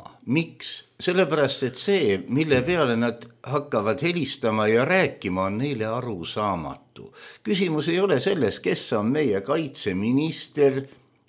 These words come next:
isikus, ei ole küsimus. Ta peab täitma käske.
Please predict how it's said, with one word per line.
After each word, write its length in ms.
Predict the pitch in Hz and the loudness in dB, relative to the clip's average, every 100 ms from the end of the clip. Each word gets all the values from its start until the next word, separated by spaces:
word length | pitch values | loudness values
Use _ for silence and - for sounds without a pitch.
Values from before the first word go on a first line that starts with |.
| - | -6
isikus, 920 | 160 156 131 - 143 120 - - - - | -2 2 0 0 -2 0 -2 -6 -6 2
ei 220 | 143 170 | 4 6
ole 260 | 196 139 | 6 6
küsimus. 760 | 101 143 135 98 80 73 - - _ _ | 4 2 0 -2 -2 -4 -10 -14 _ _
Ta 160 | - 139 | 2 4
peab 220 | 160 156 | 4 2
täitma 380 | 175 165 151 135 | 0 0 0 0
käske. 540 | 131 165 - - 78 | 2 0 -2 -8 -14